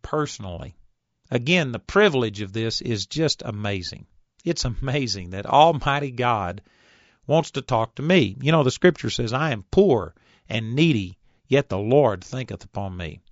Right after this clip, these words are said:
What an amazing, amazing statement that God Almighty wants to spend time with me.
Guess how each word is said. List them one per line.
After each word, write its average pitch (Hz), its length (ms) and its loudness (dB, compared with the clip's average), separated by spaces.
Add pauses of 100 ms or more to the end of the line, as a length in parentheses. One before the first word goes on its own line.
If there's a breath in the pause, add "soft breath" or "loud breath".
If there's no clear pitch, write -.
(500)
What 165 240 6
an 101 120 -2
amazing, 110 720 0 (140)
amazing 120 580 -2
statement 117 500 -8 (520)
that 117 180 -2
God 156 340 8
Almighty 160 480 4
wants 147 360 -4
to 180 100 0
spend 165 540 -2
time 202 320 2
with 233 120 -4
me. 247 440 -2